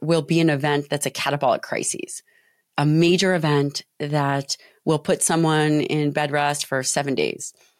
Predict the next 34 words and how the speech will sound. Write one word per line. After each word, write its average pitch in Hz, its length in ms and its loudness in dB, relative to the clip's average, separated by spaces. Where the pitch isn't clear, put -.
You 196 120 2
could 196 200 0
lose 202 280 2
two - 180 -2
pounds 165 400 0
of 135 80 -6
skeletal 135 420 -4
muscle 123 320 -4
in - 60 -8
seven - 300 -6
days. - 400 -14
Uh, 143 140 0
that's 156 240 -2
not 175 180 2
to 180 80 -2
say 170 140 2
you 170 140 2
need 165 220 2
to 165 100 -2
be 151 320 0
a 147 120 0
bodybuilder 151 760 -2
and 139 140 -2
massive, 156 640 0
but 147 260 -2
you 165 180 2
do 185 240 2
need 190 440 2
to 165 200 0
have 151 560 -2
the 143 120 -2
tracks - 640 -4
in 165 160 2
place 147 500 -2